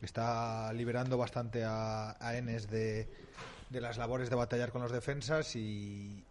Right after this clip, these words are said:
y a mí me preocupó el partido otro día del turco porque estuvo desapa-, desaparecido, desconectado por momentos, había veces que parecía que el partido no iba con él, que bueno, que todos tenemos un mal día y en el campo mucho más, pero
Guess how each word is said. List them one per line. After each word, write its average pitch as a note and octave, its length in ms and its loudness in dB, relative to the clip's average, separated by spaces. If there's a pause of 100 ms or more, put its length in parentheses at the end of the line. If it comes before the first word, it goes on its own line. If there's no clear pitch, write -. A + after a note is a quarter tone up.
y B2 120 -6
a A#2 80 -4
mí B2+ 80 -2
me C#3+ 100 0
preocupó B2+ 320 2
el C#3 60 2
partido C3+ 280 0
otro B2+ 160 -2
día C3 140 2
del A2+ 200 0
turco B2 320 -4
porque G#2 460 -6 (1200)
estuvo C3+ 640 6
desapa-, - 460 -4
desaparecido, B2 680 0
desconectado C3 600 2
por C3 140 0
momentos, D3+ 840 2 (160)
había C3+ 340 -2
veces C3 280 -4
que - 80 -8
parecía A#2+ 280 -4
que A#2 60 -6
el A2 60 -6
partido A#2 460 -4
no A2+ 100 -6
iba A2 320 -4
con A2+ 220 -6
él, C#3+ 280 0 (580)
que - 80 -4
bueno, C#3+ 220 4
que A2+ 100 -2
todos C#3 260 0
tenemos C3 300 -2
un B2+ 100 -4
mal A2 160 0
día A2 520 4
y A2 340 -6
en G#2 100 -6
el G#2+ 100 -6
campo A#2 280 -4
mucho A2+ 260 -6
más, D3+ 320 -2
pero G2+ 280 -4